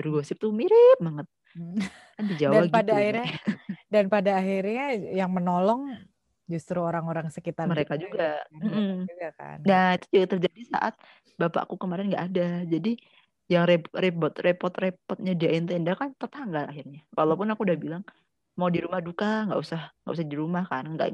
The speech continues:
Speaker 2: nggak terima tamu di rumah." Cuma mereka tetap kekeh nyiapin, ya udah. Dan aku baru, "Oh ya bener sih." Bener ada pepatah dulu S D bilang, "Saudara terdekat kita adalah tetangga." Ya emang bener.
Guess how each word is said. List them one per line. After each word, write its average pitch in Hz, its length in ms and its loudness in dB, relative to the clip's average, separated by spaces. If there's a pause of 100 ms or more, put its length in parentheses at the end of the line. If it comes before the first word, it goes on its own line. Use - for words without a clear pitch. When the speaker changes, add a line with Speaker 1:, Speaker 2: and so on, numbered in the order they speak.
Speaker 2:
nggak 147 180 0
terima 143 280 -4
tamu 147 240 -4
di 135 100 -4
rumah." 147 200 -6
Cuma 202 160 -4
mereka 233 240 -2
tetap - 200 -10
kekeh 202 360 -4
nyiapin, 190 340 -2
ya 151 80 4
udah. 190 200 -2 (400)
Dan 175 140 4
aku 175 160 0
baru, 180 180 4 (100)
"Oh 185 200 -2
ya 139 160 -4
bener 175 240 -6
sih." - 160 -12 (480)
Bener 180 240 4
ada 196 180 6
pepatah 175 420 2
dulu 165 200 0
S 175 160 2
D 165 160 -2
bilang, 170 280 -6 (280)
"Saudara 165 540 0
terdekat 170 440 -2
kita 190 200 -8
adalah 165 140 -2
tetangga." 147 500 -8
Ya 143 120 4
emang 131 180 -8
bener. 175 320 0